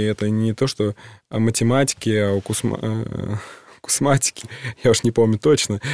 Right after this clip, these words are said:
как это было у Пифагора, когда одни говорили, а другие молчали, а потом им позволялось говорить. Нет. У художника это процесс более живой, и это действительно больше похоже, наверное, на религиозный опыт.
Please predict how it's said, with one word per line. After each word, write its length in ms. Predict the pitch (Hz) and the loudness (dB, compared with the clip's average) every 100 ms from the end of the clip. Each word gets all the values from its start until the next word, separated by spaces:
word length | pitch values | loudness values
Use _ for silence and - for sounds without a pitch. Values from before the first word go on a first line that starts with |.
| 123 | -6
как 260 | - 110 113 | -2 -2 0
это 100 | 120 | 2
было 180 | 117 117 | 4 4
у 40 | |
Пифагора, 560 | 113 113 120 110 110 101 | 2 2 4 4 2 2
когда 280 | 117 113 110 | 2 4 4
одни 280 | 110 117 | 4 4
говорили, 420 | 107 110 123 156 147 | 4 4 6 6 6
а 60 | |
другие 340 | 110 107 107 107 | 4 2 2 2
молчали, 500 | 104 104 - 151 151 | 2 2 4 4 4
а 40 | |
потом 280 | 107 120 113 | 2 0 2
им 80 | 104 | 2
позволялось 640 | 101 104 104 113 101 98 | 0 0 2 4 2 0
говорить. 640 | 101 107 110 113 95 87 101 | 2 4 4 4 2 -2 -2
Нет. 280 | 101 90 - - - | 0 0 -4 -12 -2
У 60 | |
художника 440 | 110 135 147 131 123 | 2 6 6 4 0
это 100 | 117 | 0
процесс 320 | 123 120 123 | 2 4 4
более 380 | 110 135 123 101 | 4 4 6 4
живой, 500 | 95 104 98 98 101 | 2 0 2 2 0
и 20 | - 131 - | -4 -12 -6
это 480 | 107 113 110 107 98 - | 2 4 6 4 0 -8
действительно 420 | - 117 147 123 | -4 -2 0 0
больше 360 | 104 107 120 113 | 2 4 2 2
похоже, 340 | 104 - 120 104 | -2 2 2 2
наверное, 300 | 107 107 110 | 2 2 2
на 40 | |
религиозный 680 | 110 107 110 117 113 98 95 | 2 2 4 4 4 2 -2
опыт. 340 | 98 - - | -2 -6 -20